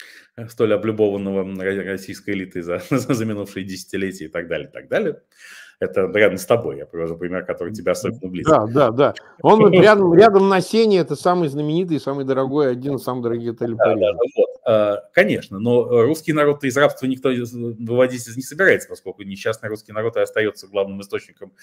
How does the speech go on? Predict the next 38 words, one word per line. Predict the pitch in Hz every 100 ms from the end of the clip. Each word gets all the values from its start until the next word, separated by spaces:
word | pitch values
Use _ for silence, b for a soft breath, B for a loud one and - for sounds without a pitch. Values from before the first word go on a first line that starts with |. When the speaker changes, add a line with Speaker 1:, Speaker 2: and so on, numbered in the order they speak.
| B B
Speaker 1:
доходов | 113 110 120 110 120
и |
стабильности. | - 160 117 71 - -
Поэтому | 87 92 98
все | - 107
это, | -
все | - 113
это | 107
будет, | 107 110 -
э, | 101 98
постепенно | 110 - 120 120 117 107
и |
постепенно, | 107 107 - 151 160
и | 123
очень | 123 127 117
долго. | - - _ _ _ _ b b b
Поэтому | 101 101 98
Вячеслав | 98 - 143
Викторович | 139 -
Володин | 123 123 143
прав, | 110 80 -
торопиться | 87 110 131 - 113 104
в | 95
Р | 107 117
Ф | 117
не | 113
надо. | 76 - 82
Но | 113 110
все | - 120
равно | 226 320 311
когда-нибудь, | - 143 214 214 180 - b b b -
когда-нибудь | 131 165 175 143 131
это | 123
закончится, | 120 135 247 262 - - 175
и | 151 147
нам | 160 170
очень | 160 139
важно, | 160 151 113